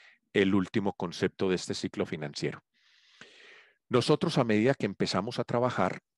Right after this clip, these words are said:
vamos a ir generando un ingreso, teóricamente cada vez mayor.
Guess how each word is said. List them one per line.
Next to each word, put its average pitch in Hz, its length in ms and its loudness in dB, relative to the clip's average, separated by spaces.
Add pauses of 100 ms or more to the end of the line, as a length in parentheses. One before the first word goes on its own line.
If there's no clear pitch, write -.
(160)
vamos 95 460 0
a 101 60 0
ir 90 120 -2
generando 82 680 -4
un 101 180 -8
ingreso, 98 520 -2 (240)
teóricamente 107 760 0
cada 85 300 0
vez 87 220 -4
mayor. 90 400 -4